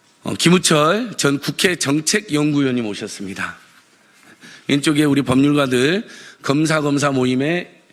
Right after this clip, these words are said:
오동현 상임대표님 모셨습니다. 어, 왼쪽에 검사, 검사 모임의 이성 변호사, 검사, 검사 공동대표 모셨습니다. 예, 먼저 여는 말씀을 강득구님께서 해주실 텐데요.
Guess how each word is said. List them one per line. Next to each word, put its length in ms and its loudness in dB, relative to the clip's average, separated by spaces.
오동현 440 2
상임대표님 580 0
모셨습니다. 760 -4
어, 180 -16
왼쪽에 720 0
검사, 300 2
검사 280 0
모임의 500 2
이성 340 0
변호사, 540 -4
검사, 280 2
검사 200 0
공동대표 580 0
모셨습니다. 640 -6
예, 80 2
먼저 400 4
여는 220 2
말씀을 800 0
강득구님께서 720 0
해주실 240 -2
텐데요. 560 2